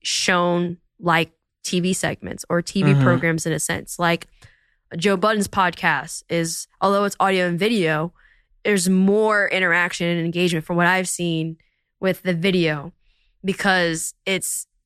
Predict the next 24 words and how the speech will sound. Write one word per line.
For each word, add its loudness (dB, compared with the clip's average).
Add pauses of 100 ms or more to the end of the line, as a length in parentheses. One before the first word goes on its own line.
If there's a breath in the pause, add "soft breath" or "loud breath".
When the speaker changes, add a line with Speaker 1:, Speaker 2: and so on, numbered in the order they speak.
Speaker 1:
you -4
get 0
to -8
see -2
the 0
person -2
react. 2
You -4
get 0
to -10
see 0
the -2
guest. 0
It's -4
a 0
different 0
experience. -2 (600 loud breath)
Um, 2 (600)
and, 2
like, 0
we've 0
had 2
times 0
where 2